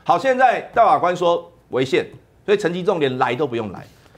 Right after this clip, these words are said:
好，陈吉仲连来都不用来，检方在调查的时候，如果说，哎，到此为止的，啊，就是办了一个专员嘛，那个畜产会的一个专员嘛，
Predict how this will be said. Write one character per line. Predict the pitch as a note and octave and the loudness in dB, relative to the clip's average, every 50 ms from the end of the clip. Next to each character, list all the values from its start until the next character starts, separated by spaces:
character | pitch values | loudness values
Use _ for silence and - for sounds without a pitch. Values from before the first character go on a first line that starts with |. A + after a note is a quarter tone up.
| _ _ - | _ _ -2
好， | - F3+ F#3 F3+ | 0 0 2 2
陈 | F3+ A3+ | 0 0
吉 | C#4 D4 C4+ | 0 2 4
仲 | D4 D#4 - | 4 4 4
连 | A3 A3 | 4 2
来 | G#3+ G3 F3+ | 2 2 2
都 | G3+ A3+ | 2 2
不 | G3 G#3 | 4 4
用 | A3 G#3 F3 | 4 4 4
来， | D3 B2 A2+ A2 - - - _ _ _ | 2 0 0 -2 -8 -18 -20 _ _ _
检 | - - G#3 G3 G3 | 0 2 2 2 2
方 | G3 C4 C4+ C#4 C#4 C4+ - - - _ _ _ _ _ | 4 4 4 4 2 -4 -12 -18 -20 _ _ _ _ _
在 | - C4 B3+ | 0 0 2
调 | B3+ C#4+ B3+ | 2 2 2
查 | F3+ F3+ F3+ | 4 2 2
的 | F#3 F3+ | 2 2
时 | F#3+ | 2
候， | G3+ F3+ D#3+ | 2 2 2
如 | F#3 A#3+ | 4 2
果 | A#3 G3 | 2 2
说， | E3 G3+ A3 | 2 2 2
哎， | A3+ | 0
到 | B3 B3 - - - | 0 2 2 2 2
此 | - - - D#3 D3 | 0 -2 -2 -2 0
为 | C3+ C#3+ D#3+ F3 | 2 0 0 0
止 | - - C3 G#2+ | -2 -8 -10 -8
的， | F#2+ F#2+ C2+ - - _ _ _ _ _ _ _ | -8 -10 -10 -12 -18 _ _ _ _ _ _ _
啊， | - D#3+ | -4 -2
就 | D3 C#3 G3+ F3 | 0 0 0 2
是 | F#3 G3+ F#3 D#3 A2+ - - - | 4 2 2 2 -2 -8 -8 -2
办 | - G3 D3+ | -2 -2 -2
了 | A#2+ | -2
一 | A#2+ B2+ | -6 -4
个 | C3+ C#3+ | -4 -4
专 | C#3 E3 C#3+ D3 D3+ | -2 -2 -2 -2 -2
员 | B2+ G2+ F2 | -6 -8 -8
嘛， | E2 E2 D#2+ C#2 - - _ _ - D3 | -8 -14 -16 -16 -16 -20 _ _ -20 -14
那 | - D#3 | -10 -6
个 | D#3+ D3 C3 | -4 -4 -4
畜 | B2 - - G3 | -4 -8 -10 -8
产 | C#3 - G#3+ | -6 -6 -4
会 | G2+ - D3 | -2 -2 -4
的 | B2+ A#2 | -4 -4
一 | A2+ | -6
个 | A#2+ B2 | -6 -4
专 | - C#3+ A#2+ A#2+ | -4 -4 -4 -4
员 | A2+ F#2+ - G#2 | -6 -12 -14 -14
嘛， | - G#2+ | -18 -20